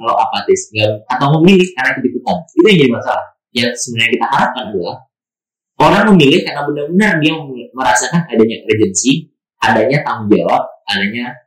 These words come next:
em, em, apresiasi akan hak demokratisnya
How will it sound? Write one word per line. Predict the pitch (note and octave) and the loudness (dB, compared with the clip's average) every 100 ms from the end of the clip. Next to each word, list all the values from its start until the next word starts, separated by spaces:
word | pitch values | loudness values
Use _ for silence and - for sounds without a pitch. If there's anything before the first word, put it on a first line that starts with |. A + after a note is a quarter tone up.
| _ _ _ - | _ _ _ -2
em, | A2+ A2 A2 A2 _ _ _ _ _ _ _ _ _ | 0 0 -4 -10 _ _ _ _ _ _ _ _ _
em, | A2+ A2 G#2+ G#2 G2+ | 0 2 2 0 -2
apresiasi | D3 - D3+ - - - F3+ | -4 0 2 2 0 2 2
akan | - B2 B2 A#2 | 0 -4 -6 -8
hak | D3 A#2 | -4 0
demokratisnya | A2+ A2+ A2 A2 G2+ G2 - F#2+ A2+ E3+ | 2 2 -2 -2 2 2 0 -2 -4 -6